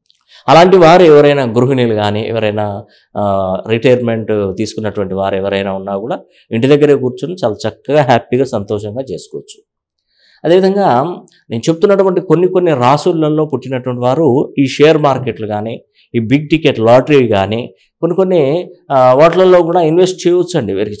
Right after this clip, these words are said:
చాలా ఎక్కువగా లాభాలు కలిసి వస్తాయి. దానిలో మొట్టమొదటి రాశి మనం చెప్పినట్టయితే వృషభ రాశి. ఈ వృషభ రాశిలో పుట్టినటువంటి వారు కూడా ఈ బిజినెస్లు చేయొచ్చండి. అంటే షేర్ మార్కెట్ చేసుకోవచ్చు, లాటరీ టికెట్స్ కొనుక్కోవచ్చు. ఎందుకంటే వీరికి అదృష్టం ఎక్కువగా కలిసి వస్తుంటది.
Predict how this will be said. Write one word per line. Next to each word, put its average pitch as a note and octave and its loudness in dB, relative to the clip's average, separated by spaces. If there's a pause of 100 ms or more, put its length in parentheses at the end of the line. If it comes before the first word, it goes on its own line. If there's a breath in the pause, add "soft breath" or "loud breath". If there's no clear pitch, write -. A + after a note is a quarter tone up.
చాలా D3+ 4
ఎక్కువగా F#3 -2
లాభాలు D3+ 4
కలిసి A2+ -2
వస్తాయి. - -12 (800)
దానిలో D#3 6
మొట్టమొదటి F#3 0
రాశి D3+ 2
మనం C3 -2
చెప్పినట్టయితే C3 -4
వృషభ B2+ 0
రాశి. G2+ -2 (800)
ఈ G#2 -4
వృషభ A#2+ 2
రాశిలో F3 2
పుట్టినటువంటి D3+ -6
వారు C3+ -2
కూడా C#3+ -4
ఈ C3 -6
బిజినెస్లు D#3 -4
చేయొచ్చండి. A#2+ -4
అంటే - -10
షేర్ C3+ 0
మార్కెట్ A#2 -6
చేసుకోవచ్చు, G#2 -6 (600)
లాటరీ C3 2
టికెట్స్ A2 -6
కొనుక్కోవచ్చు. G2+ -6
ఎందుకంటే E3 -2
వీరికి C3+ 0
అదృష్టం D3+ 0
ఎక్కువగా D3+ -2
కలిసి A2+ -4
వస్తుంటది. F2 -10